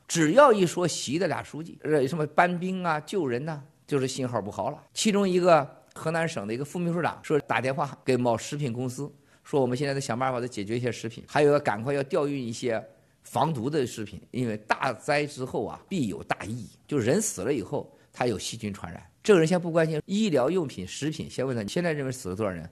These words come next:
他死了两万人。这个食品公司说：“去你个球吧！你们还在忽悠呢？你们不是习近平是你的后台吗？找习近平去吧！我这啥解决不了。”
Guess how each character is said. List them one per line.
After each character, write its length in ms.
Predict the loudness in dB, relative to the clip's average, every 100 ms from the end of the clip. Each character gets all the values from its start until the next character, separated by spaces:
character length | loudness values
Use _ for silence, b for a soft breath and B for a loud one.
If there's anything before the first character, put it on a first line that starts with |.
| _ -4
他 140 | -2
死 180 | -2 -2
了 100 | 0
两 160 | 0
万 160 | -2 -4
人。 220 | -6 -10 -16 _ _
这 140 | 0
个 80 | 0
食 140 | 0
品 120 | -2 -2
公 160 | -4
司 160 | -4 -4
说 140 | -4
：“去 320 | 0 0 2
你 100 | 0
个 80 | 0
球 280 | 0 -2 -2
吧！ 200 | -2 -4 -10
你 140 | -4 0
们 100 | 0
还 180 | 0 0
在 160 | 0
忽 220 | -4 -4
悠 100 | -2
呢？ 240 | -2 -6 -8
你 100 | -2
们 80 | 0
不 120 | 2
是 80 | 0
习 240 | -2 -2 -2
近 160 | -2
平 140 | -2 -4
是 120 | -4
你 80 | -4
的 60 |
后 180 | -2 -2
台 180 | -2 -2
吗？ 220 | -2 -6 -10 b b
找 140 | -2
习 160 | -2 -4
近 140 | -2
平 120 | -2
去 80 | -4
吧！ 140 | -6 -2
我 140 | -2
这 80 | 0
啥 160 | -2
解 120 | -2 -4
决 80 | -8
不 80 |
了。” 80 | -12